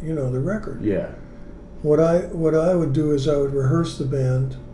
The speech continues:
Speaker 1: till they knew everything perfectly.
Speaker 2: Mm-hmm.
Speaker 1: So that there was hardly any reading involved.
Speaker 2: Right.
Speaker 1: And then we'd go in and we cut the whole album in two days because we knew everything.
Speaker 2: Yeah, that's the way it's supposed to be.
Speaker 1: And then I'd do all the overdubs here at the house.
Speaker 2: Mm-hmm.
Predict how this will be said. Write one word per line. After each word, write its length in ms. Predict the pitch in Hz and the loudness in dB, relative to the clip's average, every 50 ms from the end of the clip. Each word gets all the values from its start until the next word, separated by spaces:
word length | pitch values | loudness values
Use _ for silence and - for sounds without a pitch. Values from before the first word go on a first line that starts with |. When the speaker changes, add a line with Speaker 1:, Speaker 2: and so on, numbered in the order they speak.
| - - - - - - - - - - - - - | -14 -14 -14 -14 -14 -16 -16 -16 -16 -16 -14 -14 -10
Speaker 1:
till 220 | - - 151 143 139 | -2 2 2 4 4
they 140 | 143 139 | 2 2
knew 260 | 135 139 147 139 135 135 | 2 0 2 2 4 2
everything 440 | 135 135 143 131 131 143 135 123 - - | 2 2 0 -4 -4 -2 -2 -4 -2 -2
perfectly. 460 | 135 139 131 - - 113 104 107 98 | -2 -2 -2 -2 -6 -6 -4 -4 -2
Speaker 2:
Mm-hmm. 320 | 92 92 87 82 - - - - - - - - - - - - - | 0 0 0 -2 -2 -4 -8 -10 -14 -14 -14 -14 -14 -14 -14 -16 -16
Speaker 1:
So 200 | - - - 143 139 | -14 -6 -2 0 0
that 240 | 139 139 - - 143 | 0 -2 -2 -4 -4
there 160 | 143 139 139 | -4 -4 -4
was 340 | 139 135 135 135 131 - - | -4 -4 -6 -6 -8 -6 -6
hardly 400 | 151 139 131 131 131 131 127 123 | -4 -2 0 0 0 0 0 -2
any 260 | 123 127 127 123 117 | -2 -4 -4 -4 -4
reading 400 | 113 120 123 123 117 120 117 117 | -4 -4 -4 -4 -4 -4 -4 -4
involved. 600 | 110 107 107 113 110 107 107 110 107 104 - - - | -6 -6 -6 -6 -6 -6 -6 -6 -8 -10 -12 -12 -10
Speaker 2:
Right. 340 | - - 85 73 - - - - - - - - - - - - - - - - - - - - - - - - - - - - - | -4 -4 -2 -2 -2 -6 -10 -12 -12 -12 -12 -12 -14 -14 -14 -14 -14 -14 -14 -14 -14 -14 -14 -14 -14 -14 -14 -14 -14 -14 -14 -10 -4
Speaker 1:
And 80 | 135 135 | -2 0
then 100 | 139 135 | 2 2
we'd 120 | 135 131 | 2 2
go 200 | 135 139 139 139 | 2 0 0 -2
in 260 | 139 139 139 143 147 - - | -2 -2 -4 -4 -6 -8 -6
and 220 | 139 131 127 127 | -2 0 2 2
we 80 | 127 127 | 2 0
cut 220 | 131 147 143 131 | 0 -2 -2 -2
the 80 | 139 127 | -2 -4
whole 260 | 120 143 139 139 131 | -4 -4 -2 -2 -2
album 240 | 131 135 135 131 127 | 0 0 0 0 -2
in 140 | 120 117 | -2 -4
two 160 | - 143 135 123 | -4 -4 -4 -2
days 400 | 127 139 143 139 131 120 - - | -2 0 -2 0 -2 -4 -6 -6
because 420 | - 123 - - 139 131 131 - | -8 -10 -6 -4 -4 -4 -4 -4
we 80 | 151 147 | -4 -2
knew 260 | 156 170 175 160 131 | 0 0 0 0 0
everything. 400 | 110 104 104 104 - - 113 - - | -2 -2 -4 -6 -6 -8 -10 -8 -2
Speaker 2:
Yeah, 340 | 143 185 220 214 - - - - | 0 2 2 2 0 -2 -4 -8
that's 180 | - - - | -10 -10 -8
the 80 | - - | -8 -6
way 120 | - - - | -6 -6 -6
it's 100 | - - | -6 -8
supposed 300 | - - - - - - | -8 -8 -8 -8 -8 -10
to 40 | |
be. 140 | - - - 156 | -10 -4 0 2
Speaker 1:
And 140 | 160 160 | 4 6
then 100 | 165 160 | 8 8
I'd 160 | 160 156 151 143 | 8 8 6 6
do 180 | 160 156 151 | 6 6 6
all 140 | 151 151 151 | 6 6 6
the 100 | 147 151 | 8 6
overdubs 600 | 147 147 143 143 139 131 143 135 127 - - - | 6 6 4 2 2 2 2 0 0 -2 -6 -8
here 280 | - 131 127 113 113 110 | -4 -2 -2 0 0 -2
at 120 | 104 104 | -4 -4
the 80 | 107 104 | -6 -6
house. 420 | 104 110 101 - - - - - - | -6 -6 -8 -8 -10 -12 -12 -12 -8
Speaker 2:
Mm-hmm. 380 | - 113 110 101 92 90 87 | -6 -4 -4 -2 -2 -2 -2